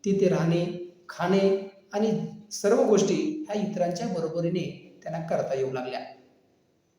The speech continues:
पण एके दिवशी बाबासाहेब स्वतःशीच मनात विचार करू लागले,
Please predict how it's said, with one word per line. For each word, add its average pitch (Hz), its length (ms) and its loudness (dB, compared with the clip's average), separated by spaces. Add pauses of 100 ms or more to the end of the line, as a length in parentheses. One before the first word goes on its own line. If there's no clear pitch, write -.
(800)
पण 247 120 6
एके 214 260 6
दिवशी 247 240 2
बाबासाहेब 208 760 2
स्वतःशीच - 720 0
मनात 170 300 0
विचार 160 280 -2
करू 160 200 -4
लागले, 135 260 -8